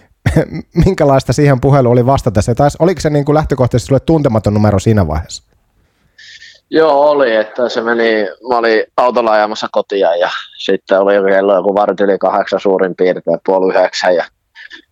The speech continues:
Speaker 2: sit soitti, oli, että jaa, että kukakohan näin myöhään tuntemasta-, tuntemattomasta numerosta soittaa ja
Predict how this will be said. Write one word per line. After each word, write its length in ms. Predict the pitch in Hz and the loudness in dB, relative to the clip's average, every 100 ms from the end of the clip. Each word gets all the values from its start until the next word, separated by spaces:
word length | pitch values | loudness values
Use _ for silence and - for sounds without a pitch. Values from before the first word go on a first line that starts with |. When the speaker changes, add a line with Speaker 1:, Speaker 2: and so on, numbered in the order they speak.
| _ _ - _ _ - | _ _ -20 _ _ -2
Speaker 2:
sit 220 | 143 - | -2 0
soitti, 440 | 151 147 139 151 | 0 0 0 0
oli, 180 | 143 143 | 2 2
että 220 | 127 - | 2 0
jaa, 280 | 135 131 123 | 0 0 -2
että 200 | - 135 | 0 0
kukakohan 440 | 131 135 123 123 | 2 0 0 -2
näin 200 | 123 113 | -2 -2
myöhään 460 | 113 113 104 110 104 - | -2 -2 -4 -6 -6 -4
tuntemasta-, 600 | 113 101 104 - - 101 - - - | -4 -2 -4 -4 -6 -6 -8 -16 -4
tuntemattomasta 720 | 135 127 123 - 117 113 110 | 0 0 -2 -4 -4 -2 -2
numerosta 460 | 110 107 110 - 107 | 0 0 0 -2 -2
soittaa 560 | 107 101 - - 92 | 0 0 0 -2 0
ja 100 | 90 | 0